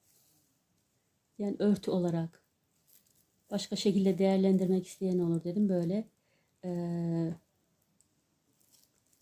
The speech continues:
sizlerle paylaşmak istedim arkadaşlar. Ufak bir fikir de olsa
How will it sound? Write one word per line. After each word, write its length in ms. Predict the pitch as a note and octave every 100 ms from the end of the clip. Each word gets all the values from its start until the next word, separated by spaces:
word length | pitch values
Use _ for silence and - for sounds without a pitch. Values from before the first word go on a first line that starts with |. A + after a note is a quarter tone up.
| _ _ _ _ _ _ _ _ _ _ _ _ _ _ _ _
sizlerle 540 | - A#3+ G#3 F3+ F#3 C4
paylaşmak 520 | A3+ G#3 G3 G3 F3+
istedim 320 | - F3+ F3+
arkadaşlar. 560 | E3+ E3+ E3+ E3+ A3+ A#3 _ - - _ -
Ufak 320 | - G3 -
bir 80 | F#3+
fikir 380 | - - F#3
de 80 | E3
olsa 500 | E3 E3 - A3+ A#3